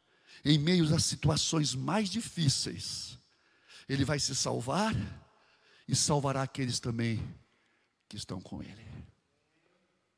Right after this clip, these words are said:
Preste bem atenção nisso. Agora, não fala só de um homem que agrada a Deus, que vive deixando Deus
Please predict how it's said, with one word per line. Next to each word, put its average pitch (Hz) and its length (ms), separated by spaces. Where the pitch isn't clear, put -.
Preste - 280
bem 98 140
atenção - 440
nisso. - 380
Agora, 165 280
não 165 140
fala 175 320
só - 260
de 151 160
um 143 160
homem 143 340
que - 80
agrada 131 500
a 117 40
Deus, 120 720
que 151 140
vive 143 380
deixando 143 580
Deus 135 540